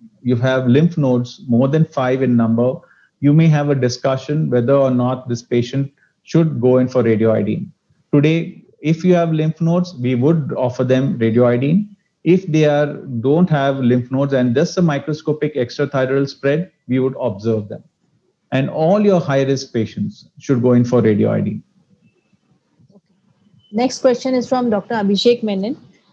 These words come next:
Speaker 2: "What is the type of neck dissection to be done in case of papillary thyroid carcinoma with clinically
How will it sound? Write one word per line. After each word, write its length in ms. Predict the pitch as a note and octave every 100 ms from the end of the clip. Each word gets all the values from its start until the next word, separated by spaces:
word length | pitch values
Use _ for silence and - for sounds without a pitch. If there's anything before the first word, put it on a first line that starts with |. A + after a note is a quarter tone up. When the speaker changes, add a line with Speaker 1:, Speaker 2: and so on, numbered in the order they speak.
| _
Speaker 2:
"What 260 | - G#3 A3+
is 100 | D4
the 100 | E4+
type 360 | - A3 A#3 C#4
of 120 | B3+
neck 360 | A3+ A3 B3
dissection 600 | A3+ A#3+ A#3 - C4 C4 B3+
to 60 | A#3+
be 120 | A#3
done 260 | G#3+ G#3+
in 100 | A#3
case 300 | A#3 A3+ A3 A#3+
of 120 | A#3+
papillary 420 | A3 G3 A3+ A#3+ B3+
thyroid 320 | A3+ A3+ A3+
carcinoma 640 | G#3+ F#3 A3 A3+ A3+ B3
with 180 | A#3+ A#3+
clinically 540 | A3 A3+ B3 C4+ C#4+